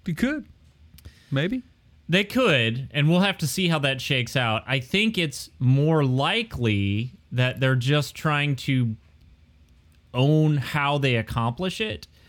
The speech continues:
Speaker 2: so that
Speaker 1: Right.
Speaker 2: no one else can copy their maneuvers. So, uh, one of the most obvious things that was pointed out, if, if I think we read the same thing,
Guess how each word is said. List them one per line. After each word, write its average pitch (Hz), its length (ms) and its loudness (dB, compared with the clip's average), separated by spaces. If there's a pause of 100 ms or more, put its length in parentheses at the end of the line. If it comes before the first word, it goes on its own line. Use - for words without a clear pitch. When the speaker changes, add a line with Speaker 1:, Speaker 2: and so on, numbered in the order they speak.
(120)
Speaker 2:
so 160 300 2
that 143 100 4
Speaker 1:
Right. 123 180 -2
Speaker 2:
no 135 160 4
one 131 220 4
else 123 240 2
can 113 200 0
copy 113 340 -2
their 104 160 2
maneuvers. 98 400 0 (280)
So, 185 360 0 (380)
uh, 165 400 0
one 175 220 0
of 208 80 0
the 190 60 2
most 165 240 2
obvious 151 420 -2
things 135 240 0
that 127 120 -2
was 127 180 -4
pointed 131 360 -2
out, 110 220 0
if, 104 160 -6
if - 280 -12 (100)
I 123 100 -8
think 127 200 -4
we 127 120 0
read 113 240 0
the 107 100 -2
same 104 260 -4
thing, 95 420 -4